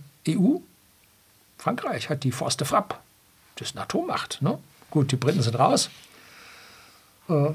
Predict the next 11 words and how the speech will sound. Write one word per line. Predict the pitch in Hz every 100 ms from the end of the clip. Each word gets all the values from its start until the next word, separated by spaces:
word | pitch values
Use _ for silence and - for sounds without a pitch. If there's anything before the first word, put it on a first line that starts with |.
| - - - -
wird | 120 147 - -
die | 151 143 139 135 139 - - _ - - -
Force | - 131
de | 151
Frappe | - 127 -
Europa | 131 110 123 120
nicht | 110 127 - - - -
beschützen? | 131 - 135 - 349 415 _ _ _ _ _ _ _ _
Wird | 123 113 - 135
die |
nato | 117 101 120 - 277 254